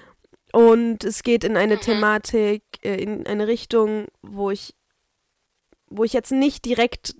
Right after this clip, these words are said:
Speaker 1: einfach kommunizieren kann, was in meinem Kopf abgeht. Ähm, da hab ich mir, ist mir
Speaker 2: Mhm.
Speaker 1: vor einem, seit einem gewissen Zeitraum angewöhnt,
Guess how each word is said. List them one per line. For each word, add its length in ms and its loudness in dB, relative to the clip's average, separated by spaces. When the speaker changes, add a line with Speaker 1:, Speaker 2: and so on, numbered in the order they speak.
Speaker 1:
einfach 460 -2
kommunizieren 720 0
kann, 240 -4
was 180 -2
in 80 -4
meinem 180 -4
Kopf 280 -6
abgeht. 460 -2
Ähm, 300 -6
da 120 -4
hab 80 -4
ich 140 -6
mir, 260 -2
ist 240 -6
mir 260 2
Speaker 2:
Mhm. 240 -8
Speaker 1:
vor 140 4
einem, 380 -2
seit 160 -4
einem 160 -4
gewissen 340 -4
Zeitraum 480 -4
angewöhnt, 640 -2